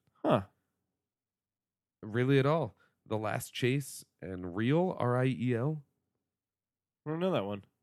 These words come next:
Speaker 2: The Adventures of Timothy Pilgrim.
Speaker 1: Timothy Pilgrim?
Speaker 2: Yeah, I know, it's a T V show.
Speaker 1: Huh.
Speaker 2: So yeah,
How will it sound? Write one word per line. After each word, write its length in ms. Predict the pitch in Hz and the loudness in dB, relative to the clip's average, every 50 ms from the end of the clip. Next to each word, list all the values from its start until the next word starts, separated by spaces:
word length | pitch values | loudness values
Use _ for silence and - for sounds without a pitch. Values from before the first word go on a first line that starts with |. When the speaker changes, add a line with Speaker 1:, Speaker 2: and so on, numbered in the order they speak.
| _ _ _ - | _ _ _ -8
Speaker 2:
The 80 | 104 | -6
Adventures 500 | 107 98 92 113 123 127 - 143 139 113 | -4 -2 0 0 0 0 0 -4 -4 -4
of 120 | 117 107 - | -6 -8 -4
Timothy 360 | - 135 131 131 131 - 127 | -2 0 0 0 0 -2 -2
Pilgrim. 520 | 110 - 123 127 135 131 143 165 170 165 - _ _ _ _ _ _ _ _ _ _ _ _ _ _ _ _ _ - | -2 2 2 2 4 2 2 0 -2 -2 -6 _ _ _ _ _ _ _ _ _ _ _ _ _ _ _ _ _ -4
Speaker 1:
Timothy 380 | 110 117 143 147 135 - 117 | -2 -2 0 -2 -2 -4 -8
Pilgrim? 680 | 107 - - - 123 147 170 156 123 98 85 90 98 95 - | -8 -6 -4 -2 -2 -2 -2 -4 -6 -8 -8 -10 -12 -14 -12
Speaker 2:
Yeah, 220 | - 101 110 123 123 120 - | -8 -6 -6 -6 -6 -6 -8
I 80 | - | -8
know, 200 | 107 113 120 120 | -8 -6 -6 -6
it's 160 | 117 113 - | -8 -8 -8
a 120 | 107 104 101 - _ _ | -8 -8 -8 -10 _ _
T 80 | - 113 | -12 -10
V 120 | 107 110 | -8 -8
show. 300 | 113 - - 123 135 143 139 - _ _ _ _ _ _ _ - | -8 -8 -6 -6 -6 -8 -8 -12 _ _ _ _ _ _ _ -8
Speaker 1:
Huh. 160 | - 214 127 87 92 _ _ _ _ _ _ _ _ _ _ _ _ _ _ _ _ | -4 -4 -4 -4 -8 _ _ _ _ _ _ _ _ _ _ _ _ _ _ _ _
Speaker 2:
So 160 | - - - | -8 -4 0
yeah, 200 | 120 135 156 165 | 2 4 4 2